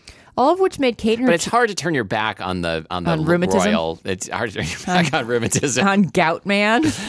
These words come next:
Speaker 1: <laughs> All of which made Kate and the children's visit all the more important to her, and she was all the more grateful when Rupert finally said that they could stay with them as long as they didn't stay forever.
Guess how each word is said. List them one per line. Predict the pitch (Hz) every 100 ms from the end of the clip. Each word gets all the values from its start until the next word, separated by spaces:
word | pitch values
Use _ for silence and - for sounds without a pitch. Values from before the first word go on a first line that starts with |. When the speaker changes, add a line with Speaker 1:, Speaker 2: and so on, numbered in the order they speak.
| 202 143 104
Speaker 1:
<laughs> | _ _ - - -
All | - 339
of | 403
which | 403 294
made | 254 -
Kate | 233 233
and | 214
the | 214
children's | - 180 202 170
visit | 151 156
all | - 143
the | 196
more | 185
important | 190 - 131 113
to | 147
her, | 127 113
and | 147
she | 175
was | 156
all | 135
the | 202
more | 254 254
grateful | 190 180 - 175
when | 151
Rupert | 147 170 135
finally | 143 135 165
said | - 151
that | 143
they | 202
could | 220
stay | - 143
with | 135
them | 135 135
as | 135
long | 127 120
as | 147
they | 170
didn't | 165 151
stay | - 135
forever. | 147 220 185 123 -